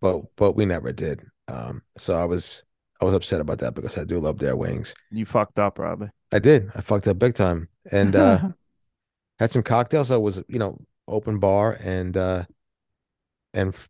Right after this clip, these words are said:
Speaker 1: a free buffet. So it was nice. They had the steak, they had the turkey, um, and the sausage and peppers. So
Speaker 2: Nice. So how did that score rank amongst all the other teams? How, did you guys finish in, like, the top anything?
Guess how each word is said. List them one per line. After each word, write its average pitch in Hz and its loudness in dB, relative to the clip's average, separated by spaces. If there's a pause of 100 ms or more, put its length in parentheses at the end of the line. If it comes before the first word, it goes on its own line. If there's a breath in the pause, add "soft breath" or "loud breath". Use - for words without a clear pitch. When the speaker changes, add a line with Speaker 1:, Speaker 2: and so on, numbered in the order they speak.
(100)
Speaker 1:
a 101 2
free 120 2
buffet. 110 2
So 92 -4
it 85 -2
was 92 -4
nice. 90 -6
They 98 -6
had 87 -6
the 87 -10
steak, 104 2
they 95 4
had 90 2
the 78 -8
turkey, 98 -2 (720)
um, 101 -16 (240)
and 92 -8
the 85 -8
sausage 92 -2
and 90 -2
peppers. - -4 (440)
So - -8
Speaker 2:
Nice. 127 0
So 113 4
how 131 6
did 139 4
that 135 6 (120)
score 131 2
rank 120 -4
amongst 113 -6
all 110 -2
the 113 -2
other 113 -2
teams? 107 -6
How, 95 -6
did 104 -8
you 101 -6
guys 101 2
finish 104 -2
in, 101 -4
like, 101 -4
the 87 -6
top 95 0
anything? 131 -4